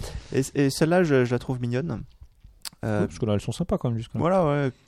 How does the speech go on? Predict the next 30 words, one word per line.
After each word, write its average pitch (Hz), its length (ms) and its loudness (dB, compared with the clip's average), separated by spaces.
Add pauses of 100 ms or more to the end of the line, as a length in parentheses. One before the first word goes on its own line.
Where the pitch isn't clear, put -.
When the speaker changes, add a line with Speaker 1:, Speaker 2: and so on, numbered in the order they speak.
(120)
Speaker 1:
Peter 175 280 2
Stone, 160 520 2 (180)
Speaker 2:
<laughs> - 200 -14
Oui. 101 220 -4
Speaker 1:
quarante-deux 147 440 0
ans, 139 160 -2
envoya 127 300 -2
sa 127 120 -6
fille 127 200 -10
Samantha, 123 460 -4
huit 113 340 -6
ans, 123 140 -6 (120)
après - 260 -8
une 131 60 -4
bêtise, 131 520 -6
au 120 100 0
lit, 98 280 -10 (120)
sans - 200 -8
manger. 92 300 -8 (540)
Speaker 2:
Ok. 104 200 -10
Speaker 1:
Donc - 440 -12
la 101 80 -8
petite, - 260 -14
elle, 101 240 -6 (340)
elle 135 80 -16
a 113 40 -16
trouvé - 200 -10
que - 60 -12
c'était - 180 -10
injuste. 107 560 -12